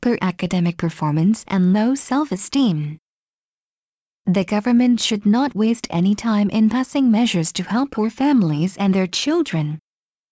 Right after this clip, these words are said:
Perhaps the most important thing should be to enable children from poor families to receive an adequate education. Since the poverty of their parents limits the higher education opportunities for their children and their chances of getting decent jobs,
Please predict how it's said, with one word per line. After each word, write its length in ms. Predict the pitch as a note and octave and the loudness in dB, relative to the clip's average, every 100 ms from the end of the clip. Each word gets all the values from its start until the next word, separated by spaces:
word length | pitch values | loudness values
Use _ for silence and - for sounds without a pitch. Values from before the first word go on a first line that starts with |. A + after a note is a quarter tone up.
| _ _ _ _ _ _ _ - | _ _ _ _ _ _ _ -2
Perhaps 400 | B3 A#3+ D4 - | 2 2 0 0
the 140 | C#4+ | 2
most 280 | A#3+ A#3+ - | 2 2 0
important 540 | F3+ D#3+ - F#3+ G#3 | -2 0 0 0 0
thing 220 | - G#3+ | 2 2
should 280 | G3 - F3+ | 2 0 -4
be 140 | F3 F#3+ | -2 -2
to 200 | A#3 - | -2 0
enable 440 | G#3+ A3+ B3+ C#4+ | 2 2 2 0
children 560 | C#4 C#4+ C#4 - D#3 D#3+ | -2 -2 -2 0 -2 -2
from 240 | - F3 | -2 -4
poor 300 | - - A3+ | -4 -4 -4
families 560 | - B3 A#3+ A#3 A3+ - | -2 0 2 2 0 -2
to 160 | F3+ | -4
receive 420 | E3+ F3 - C4+ | -2 -2 -2 0
an 100 | C#4+ C4 | 0 0
adequate 460 | F3+ G3 - A#3+ - | -2 -2 -2 -4 -2
education. 840 | E3+ F3 - A#3+ A#3 F#3+ D#3+ D#3+ - _ _ _ _ _ _ _ _ _ _ _ - | -4 -4 -2 -2 0 0 0 -2 -6 _ _ _ _ _ _ _ _ _ _ _ -16
Since 300 | - C4 C4 | -2 0 0
the 140 | C#4+ | -2
poverty 540 | - A#3+ B3 A3 A3 G3+ | -2 0 0 2 2 2
of 120 | F3 | 0
their 160 | G3+ | -2
parents 420 | G#3 A3 A3 A3 - | -2 0 0 0 0
limits 380 | G#3 A3 - | 2 2 -2
the 80 | - | -8
higher 380 | F3+ - B3+ D4 | -6 -4 -2 -2
education 680 | - E3+ E3+ - A#3+ - A3+ | -2 -4 -6 -4 -2 0 0
opportunities 840 | - F3+ F#3 F3 B3+ C#4+ A3+ A3 - | 0 -2 -4 -4 -2 0 0 0 -2
for 160 | F3+ | -6
their 180 | E3+ D3+ | -4 -4
children 680 | - - D#4 C#4 - D#3 D#3 | -4 -2 0 0 0 0 0
and 260 | G3 G3 | 0 0
their 140 | G3 F#3+ | 2 0
chances 540 | E3+ - B3 A3 G#3 | -2 -2 0 0 0
of 180 | E3+ D#3 | -4 -4
getting 360 | F#3 F3 G3+ G3+ | -2 0 2 2
decent 440 | G3+ G#3 A#3 G#3+ | 0 0 2 2
jobs, 540 | - G3 D#3 D3+ D#3+ | 0 0 0 -2 -6